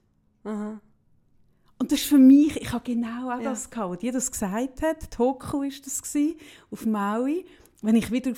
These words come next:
Speaker 2: wenn ich
Speaker 1: Ja.
Speaker 2: jemals wieder sollte auf Hawaii gehen, gehe ich wieder zu ihr. Ich muss das unbedingt noch mal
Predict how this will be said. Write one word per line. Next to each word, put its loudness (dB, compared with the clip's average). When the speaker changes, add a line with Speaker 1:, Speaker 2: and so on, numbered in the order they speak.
Speaker 2:
wenn 0
ich -4
Speaker 1:
Ja. -6
Speaker 2:
jemals 4
wieder -6
sollte -6
auf -16
Hawaii -2
gehen, -4
gehe -2
ich -12
wieder -4
zu -8
ihr. -6
Ich -14
muss -8
das -12
unbedingt -6
noch -6
mal -2